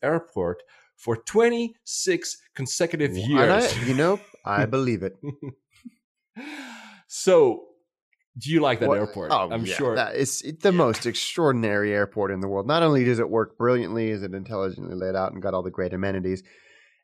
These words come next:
Speaker 2: it has three movie theaters, a swim, one of which
Speaker 1: Yeah.
Speaker 2: is free, uh, and the
Speaker 1: Yeah.
Speaker 2: other is, plays brand new movies at, like, you know, I think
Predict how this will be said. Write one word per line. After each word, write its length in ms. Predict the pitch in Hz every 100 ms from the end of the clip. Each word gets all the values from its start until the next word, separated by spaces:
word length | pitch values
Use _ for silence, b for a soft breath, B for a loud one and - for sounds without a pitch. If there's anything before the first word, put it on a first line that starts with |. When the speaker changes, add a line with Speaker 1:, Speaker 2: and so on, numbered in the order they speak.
| -
Speaker 2:
it 200 | 143 151
has 640 | 123 123 110 104 101 - - _ _ _ _
three 420 | - - 151 196 202
movie 300 | 127 101 98
theaters, 560 | - 92 95 117 - - _
a 80 | 117
swim, 440 | - - 143 151 -
one 220 | 131 156
of 100 | 175
which 140 | 139 -
Speaker 1:
Yeah. 100 | 117
Speaker 2:
is 100 | -
free, 480 | - 123 95 101 - _ _ _ _ _
uh, 280 | - 110 104
and 160 | 120 120
the 60 |
Speaker 1:
Yeah. 80 | 135
Speaker 2:
other 240 | 135 127 120
is, 120 | 117
plays 380 | - 123 110 107
brand 320 | 123 117 113
new 120 | 110
movies 520 | 107 104 101 101 - -
at, 180 | 101 -
like, 220 | 95 95 -
you 80 | 92
know, 80 | 87 73
I 60 | 92
think 160 | 98